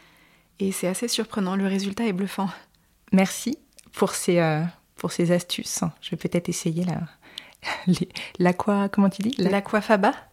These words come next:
Speaker 2: L'aquafaba. Je vais peut-être essayer l'aquafaba, euh, chez moi.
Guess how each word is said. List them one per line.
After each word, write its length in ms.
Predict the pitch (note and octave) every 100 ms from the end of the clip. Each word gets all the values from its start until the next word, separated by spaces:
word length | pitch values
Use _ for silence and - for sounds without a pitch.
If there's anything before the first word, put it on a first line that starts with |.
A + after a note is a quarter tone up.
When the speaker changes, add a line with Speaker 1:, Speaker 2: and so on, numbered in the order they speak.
| -
Speaker 2:
L'aquafaba. 580 | F3 E3+ F3+ - D#3+ D3 -
Je 80 | -
vais 60 |
peut-être 240 | D#3 - E3
essayer 240 | E3+ E3+
l'aquafaba, 520 | F#3 - F3 D#3 D3
euh, 180 | D#3 D#3 - - -
chez 200 | - D3+
moi. 220 | C#3+